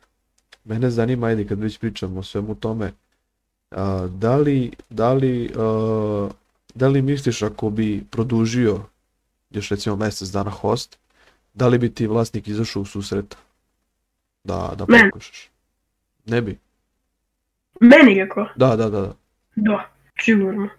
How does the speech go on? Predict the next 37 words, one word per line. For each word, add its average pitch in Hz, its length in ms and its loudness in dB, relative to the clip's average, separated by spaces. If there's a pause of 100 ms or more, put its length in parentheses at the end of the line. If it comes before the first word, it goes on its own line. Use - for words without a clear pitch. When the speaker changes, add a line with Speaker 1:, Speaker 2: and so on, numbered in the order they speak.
(140)
Speaker 2:
No, 214 160 0
on 240 240 10
uvijek 202 280 6
izađe, 196 340 0
pošto 202 240 -2
ja 220 120 10
njega 226 240 8
sad 233 140 6
napišem 214 460 6
poruku, 240 340 10
on 233 120 12
za, 220 160 6 (500)
kad 220 140 6
vidi, 208 420 6
čim 247 180 10
vidi 220 300 8
poruku, 220 380 8
on 208 80 8
mene 196 260 4
odgovara. 190 580 0 (1040)
Mislim, 220 220 6
ja 220 60 10
njega 214 160 8
razumijem, 214 380 10
on, 208 160 8 (1200)
mislim, - 240 -6
koliko 202 260 0
ima, 196 140 0
jedno 196 200 -2
osamnaest 202 380 -2
godina 214 300 6
i 208 80 4
on 208 140 4
radi 202 340 4
čovjek 196 360 0
i 202 40 -2
normalno. 196 420 0